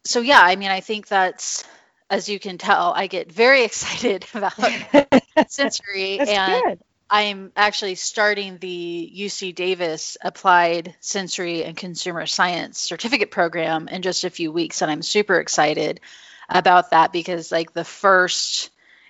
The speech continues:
Speaker 1: it's all about sensory and, you know, doing sensory panels, and the very, the first unit is all about,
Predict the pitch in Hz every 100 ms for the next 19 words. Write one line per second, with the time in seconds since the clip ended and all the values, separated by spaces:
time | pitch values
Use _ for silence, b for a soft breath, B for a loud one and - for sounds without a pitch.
0 | - 196 185 202 196 180 175 - - -
1 | 190 180 180 175 170 170 170 170 165 165
2 | 160 170 190 180 165 190 170 175 170 175
3 | 165 165 160 - 175 165 170 156 180 180
4 | 165 160 - 180 - - 202 190 - -
5 | 190 165 185 190 170 160 - 180 165 160
6 | - 180 185 175 165 165 165 -